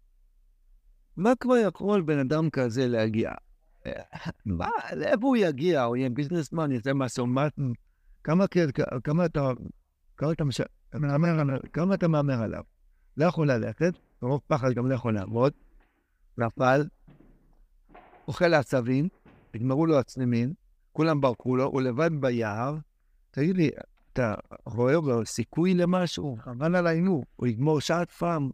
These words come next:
Speaker 1: כאילו, מה, מה, מה, מה אתה, מה אתה נותן לו? הוא יהיה, הוא יהיה, רבינו רצה לעורר אותנו מהשינה.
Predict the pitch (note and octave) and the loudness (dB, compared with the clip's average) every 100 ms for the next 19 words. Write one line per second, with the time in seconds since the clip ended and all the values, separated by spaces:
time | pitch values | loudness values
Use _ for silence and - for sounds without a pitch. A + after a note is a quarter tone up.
0 | - B2+ B2 B2 A#2 A2+ B2 - C3 D#3 | -2 -2 0 0 0 -2 -4 -6 -8 -2
1 | D#3+ E3+ F#3 F#3+ G3+ G3 G3 F#3 F#3 D#3+ | 0 2 2 2 2 2 0 -2 -4 0
2 | F#3 G3 G3 F3 G3 C3+ A#2+ C3 C#3+ C3 | 0 2 -2 0 0 2 0 0 0 2
3 | C3+ C3+ B2+ C3 C3+ - - _ _ _ | 2 2 0 -2 -4 -6 -20 _ _ _
4 | _ _ _ _ _ - A#2 E3+ G#3 F#3 | _ _ _ _ _ -12 -2 2 2 2
5 | D#3 - - A#2 - F#3+ D3+ C3+ B2+ F3 | -2 -6 -8 -6 0 2 2 2 2 0
6 | F3+ C#3+ B2+ B2 A#2 - C3 C3 D3+ | 0 0 0 0 -2 -4 -2 0 -2